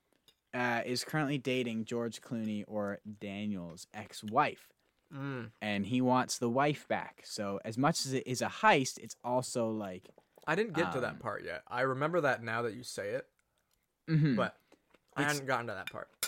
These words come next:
Speaker 1: it's, uh, it's also Daniel trying to win his wife back.
Speaker 2: Mm.
Speaker 1: And he has some pretty clever tactics of doing that. It's a pretty sick movie.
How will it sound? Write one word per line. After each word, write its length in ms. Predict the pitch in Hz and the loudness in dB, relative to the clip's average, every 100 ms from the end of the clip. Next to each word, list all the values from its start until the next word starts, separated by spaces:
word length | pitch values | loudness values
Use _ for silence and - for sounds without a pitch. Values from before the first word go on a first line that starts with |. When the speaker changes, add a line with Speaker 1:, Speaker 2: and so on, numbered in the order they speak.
| - - - | -8 -12 -2
Speaker 1:
it's, 260 | 143 - - | 0 2 4
uh, 600 | 131 120 117 110 107 104 - - _ _ - _ _ - | 4 4 2 2 2 0 -4 -18 _ _ -20 _ _ -6
it's 120 | 139 | -4
also 400 | - 151 160 151 | 4 6 6 4
Daniel 340 | 131 127 120 120 | 2 2 2 2
trying 340 | - 127 120 | 0 0 0
to 100 | 120 | 0
win 240 | 110 123 | 2 4
his 160 | 120 101 | 4 4
wife 300 | 98 110 104 | 2 2 0
back. 260 | - 85 - _ _ _ _ _ - | -4 -8 -10 _ _ _ _ _ -8
Speaker 2:
Mm. 340 | 147 147 117 185 - _ | -4 -4 -4 -8 -16 _
Speaker 1:
And 120 | 220 | 6
he 60 | 294 | 10
has 160 | 311 262 | 10 8
some 120 | 262 | 4
pretty 180 | 285 262 | 4 4
clever 260 | 277 240 233 | 6 6 6
tactics 520 | 226 196 196 170 - | 4 2 2 0 0
of 60 | 160 | 4
doing 280 | 214 269 160 | 6 6 4
that. 140 | - - - | 0 -12 -6
It's 140 | 156 | -4
a 40 | 160 | -4
pretty 320 | - 247 269 | 0 2 2
sick 540 | - - - 180 - | 2 2 4 4 2
movie. 440 | 127 117 104 90 | 2 2 0 -6